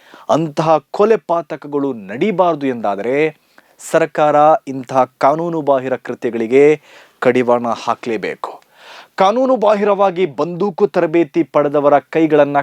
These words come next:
ಕಟ್ಟಿಹಾಕಿ ಅವರನ್ನ ಕಾನೂನಿನ ಮಾರ್ಗದಲ್ಲಿ ಮಟ್ಟ ಹಾಕಲೇಬೇಕು. ಅವರ ಮೇಲೆ ಪ್ರಬಲ ಕಾಯ್ದೆಗಳಡಿ ಕೇಸ್ ದಾಖಲಿಸಬೇಕು.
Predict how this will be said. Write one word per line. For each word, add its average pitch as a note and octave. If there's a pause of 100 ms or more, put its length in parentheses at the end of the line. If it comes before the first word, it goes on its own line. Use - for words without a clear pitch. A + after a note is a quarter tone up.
(120)
ಕಟ್ಟಿಹಾಕಿ F3+ (480)
ಅವರನ್ನ C#3+ (440)
ಕಾನೂನಿನ F3
ಮಾರ್ಗದಲ್ಲಿ C3+
ಮಟ್ಟ G#2+
ಹಾಕಲೇಬೇಕು. G2+ (640)
ಅವರ D#3+
ಮೇಲೆ A#3+
ಪ್ರಬಲ G#3 (300)
ಕಾಯ್ದೆಗಳಡಿ D#3 (300)
ಕೇಸ್ -
ದಾಖಲಿಸಬೇಕು. -